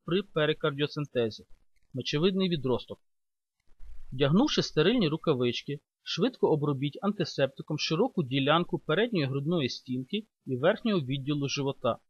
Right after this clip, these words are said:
Обкладіть ділянку стерильним матеріалом. У невідкладній ситуації місцевий анестетик, як правило, не застосовують, щоб не втрачати критично важливий час.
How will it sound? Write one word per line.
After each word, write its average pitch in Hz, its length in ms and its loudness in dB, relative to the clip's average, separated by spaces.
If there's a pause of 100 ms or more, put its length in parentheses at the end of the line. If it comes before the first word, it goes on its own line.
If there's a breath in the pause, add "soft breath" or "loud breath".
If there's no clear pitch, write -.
(720)
Обкладіть 165 560 0
ділянку 147 480 4
стерильним 196 460 0
матеріалом. 131 640 2 (800)
У 139 100 -2
невідкладній 202 500 2
ситуації 139 680 0
місцевий 214 480 0
анестетик, 170 640 0
як - 180 -2
правило, 170 360 2
не 156 200 2
застосовують, 147 800 -2 (300)
щоб 151 200 -2
не 139 120 0
втрачати 208 520 -2
критично 156 540 -4
важливий 131 420 -4
час. - 360 -6